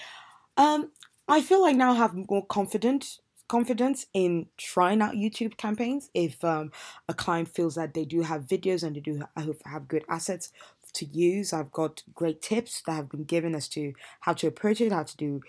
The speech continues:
the retargeting, how to do, um, top of funnel or bottom of funnel, you know, how to really speak about it, and the fact that it's mainly about branding. Um, so yeah,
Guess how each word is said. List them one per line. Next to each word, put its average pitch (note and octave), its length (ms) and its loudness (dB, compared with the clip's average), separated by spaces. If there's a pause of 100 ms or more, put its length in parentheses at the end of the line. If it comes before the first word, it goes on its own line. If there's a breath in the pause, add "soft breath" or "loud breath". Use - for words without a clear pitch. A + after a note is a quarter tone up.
(240 loud breath)
the D3 80 -6
retargeting, G#3 840 0
how D#3+ 140 -2
to - 160 -6
do, D3 380 -2
um, C#3+ 160 -4
top - 300 -8
of C#3 80 -8
funnel G#3+ 580 0
or C#3+ 160 -4 (320 loud breath)
bottom D#3+ 320 -2
of C#3 80 -4
funnel, G3+ 580 0
you E3+ 160 0
know, D3+ 180 -4
how C#3+ 180 -6
to - 180 -8
really D3+ 160 -2
speak G#3+ 340 -6
about F#3 320 -4
it, F#3+ 120 -8
and D3+ 120 -4
the C#3+ 160 -10
fact D#3 220 -10
that D#3 180 -8 (300 loud breath)
it's - 160 -10
mainly E3 300 -2
about D3 340 -10
branding. E3+ 560 0
Um, D3 280 -2
so E3+ 180 -6
yeah, E3 260 -2